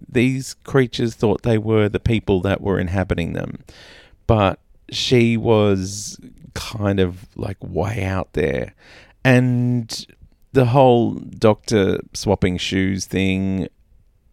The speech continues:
I remembered that, and it was like, I was like, "Yeah, I don't," yeah, I just,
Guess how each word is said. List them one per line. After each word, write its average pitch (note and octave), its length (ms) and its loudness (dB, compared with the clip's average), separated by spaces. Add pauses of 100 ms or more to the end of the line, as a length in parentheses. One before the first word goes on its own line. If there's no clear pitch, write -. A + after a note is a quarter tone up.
(280)
I G#2+ 80 0
remembered G2 460 0
that, F2+ 260 0
and F#2 140 -4
it D2 80 -4
was D#2+ 200 -6
like, F#2 200 -2
I G2+ 40 -4
was G2 120 -4
like, F#2+ 200 -4
"Yeah, D3 680 -4 (840)
I - 60 -14 (100)
don't," D#2 440 -4
yeah, F#2+ 240 -2 (220)
I B2 60 2
just, B2 300 -2